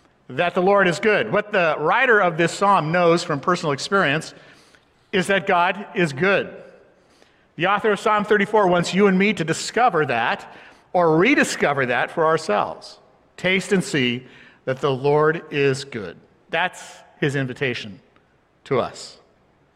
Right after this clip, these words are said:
Well, do you actually remember those days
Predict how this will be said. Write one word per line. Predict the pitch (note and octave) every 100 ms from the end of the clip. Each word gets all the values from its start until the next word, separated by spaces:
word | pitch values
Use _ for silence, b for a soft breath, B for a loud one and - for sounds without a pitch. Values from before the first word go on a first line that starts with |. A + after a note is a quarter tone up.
| b b b b b b b b b b
Well, | G#3+ A3 A3 - F3+
do | D#3
you | B3
actually | D4 D4 C4+
remember | G#3 A3 A#3+
those | A3+ G3+
days | E3+ G3 G#3+ A#3